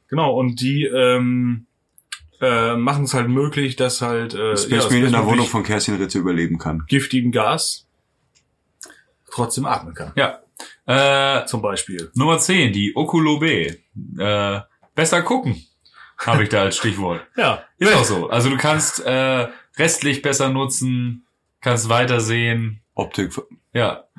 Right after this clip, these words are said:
Speaker 3: deine
Speaker 2: Hat-,
Speaker 3: Augen funktionieren einfach
Speaker 2: Ach,
Speaker 3: besser. Du
Speaker 2: da
Speaker 3: kannst
Speaker 2: erinnere ich mich
Speaker 3: Details besser erkennen.
Speaker 2: Da erinnere ich mich an eine geile Stelle aus irgendeinem Dawn of War Roman, wo sie halt gerade, äh,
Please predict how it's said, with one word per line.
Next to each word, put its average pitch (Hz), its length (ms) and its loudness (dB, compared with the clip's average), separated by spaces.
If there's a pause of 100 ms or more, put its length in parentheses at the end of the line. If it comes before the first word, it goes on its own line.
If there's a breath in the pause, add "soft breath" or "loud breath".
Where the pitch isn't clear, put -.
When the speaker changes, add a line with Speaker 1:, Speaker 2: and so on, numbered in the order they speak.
(180 loud breath)
Speaker 3:
deine 117 160 2
Speaker 2:
Hat-, 131 80 4
Speaker 3:
Augen 139 180 0
funktionieren 123 420 -2
einfach 110 240 0
Speaker 2:
Ach, 110 40 0
Speaker 3:
besser. 95 300 -2
Du 98 80 -6
Speaker 2:
da 101 80 -2
Speaker 3:
kannst 107 180 0
Speaker 2:
erinnere 139 260 2
ich 131 140 -4
mich 131 140 -2
Speaker 3:
Details 120 500 2
besser 120 300 2
erkennen. 110 560 -2 (340 loud breath)
Speaker 2:
Da 113 80 -6
erinnere 123 280 2
ich 113 60 0
mich 113 160 -2
an 113 100 0
eine 110 120 -2
geile 120 300 0
Stelle 127 340 -2
aus - 280 -4
irgendeinem 139 340 2
Dawn 120 180 2
of - 200 -4
War 120 160 2
Roman, 104 360 2
wo 104 40 -4
sie 110 100 -2
halt 107 120 -2
gerade, 110 380 2
äh, 104 440 -2